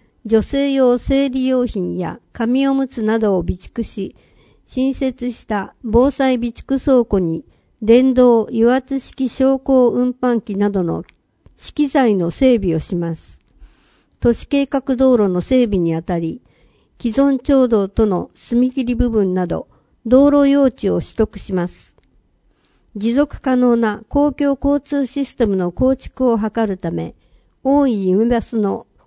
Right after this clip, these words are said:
本格運行を開始し、総和地区などの路線確保に努めます。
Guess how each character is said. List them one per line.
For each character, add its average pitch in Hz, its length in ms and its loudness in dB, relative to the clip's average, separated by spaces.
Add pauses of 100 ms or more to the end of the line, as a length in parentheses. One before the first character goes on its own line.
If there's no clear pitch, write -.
(120)
本 269 240 0
格 262 300 -6
運 254 200 -2
行 233 320 2
を 226 60 -4
開 226 280 -4
始 214 180 -10
し、 - 340 -14 (360)
総 277 300 2
和 294 140 0
地 - 100 -20
区 - 100 -4
な 220 160 2
ど 190 140 -2
の 170 240 -4 (160)
路 214 140 -2
線 285 260 0
確 277 300 -4
保 226 100 4
に 175 180 -2
努 - 240 -6
め 190 140 0
ま 170 160 -4
す。 - 260 -14